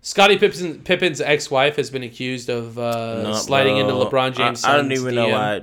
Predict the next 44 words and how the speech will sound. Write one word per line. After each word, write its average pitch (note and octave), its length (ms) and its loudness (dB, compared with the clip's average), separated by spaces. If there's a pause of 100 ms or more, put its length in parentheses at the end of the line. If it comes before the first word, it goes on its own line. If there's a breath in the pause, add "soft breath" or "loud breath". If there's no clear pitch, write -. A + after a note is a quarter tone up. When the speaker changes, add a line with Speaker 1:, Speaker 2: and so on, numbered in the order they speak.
(140)
Speaker 2:
they, G2 480 -8
this G2+ 200 -10
shouldn't G2+ 340 0
even A#3+ 240 2
be F#2+ 80 -6
Speaker 1:
<coughs> - 20 -4
Speaker 2:
a - 40 4
Speaker 1:
I G#3 80 8
was A3+ 240 4
really G3+ 140 6
Speaker 2:
topic. A3 60 2
Speaker 1:
excited G3 300 2
to D3+ 80 -2
hear C#3+ 160 2
about E3+ 220 0
this F3+ 180 -2
'cause C#3+ 140 -4
I C#3+ 80 2
thought C#3+ 260 0
for D3 180 0
sure C#3 220 -2
you C3+ 180 -4
were B2+ 80 0
on B2 120 -2
top A#2+ 280 -4
of D3+ 80 -12
it. E3+ 180 -2
So C3+ 180 0
Speaker 2:
This A#2 80 -2
shouldn't G2+ 200 -8
be F#2+ 100 -6
a F2 40 -10
topic. F#2 220 -8
Speaker 1:
I'd D#3+ 120 -6
like F#3 200 2
for G#3 100 -8
you G#3 100 -2
to F3+ 120 2
enlighten C#3 340 -2
us B2+ 180 -4
on A#2+ 120 -6
what's A2+ 160 -8
going A2+ 240 -6
on A2 240 -12